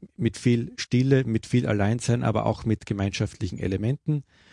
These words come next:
Und dann haben sie sich Anfang des dreizehnten Jahrhunderts, wir wissen es nicht ganz genau, um zwölfhundertzehn an den Patriarchen von Jerusalem, Albert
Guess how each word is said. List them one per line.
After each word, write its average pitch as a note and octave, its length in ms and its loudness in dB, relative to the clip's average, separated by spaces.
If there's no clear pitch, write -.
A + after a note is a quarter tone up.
Und D#3+ 300 2
dann C3+ 180 2
haben A#2+ 200 4
sie - 120 -6
sich - 320 -4
Anfang A2+ 420 -2
des - 380 -6
dreizehnten B2 540 0
Jahrhunderts, A#2+ 720 0
wir G#2+ 120 0
wissen A#2 200 2
es G#2+ 140 -4
nicht A2 200 -2
ganz A2 240 0
genau, G2+ 320 4
um A#2+ 200 0
zwölfhundertzehn A2 1040 -2
an A2 180 -2
den G2 340 0
Patriarchen G#2+ 720 0
von G#2 220 -2
Jerusalem, A#2+ 640 0
Albert C3 680 0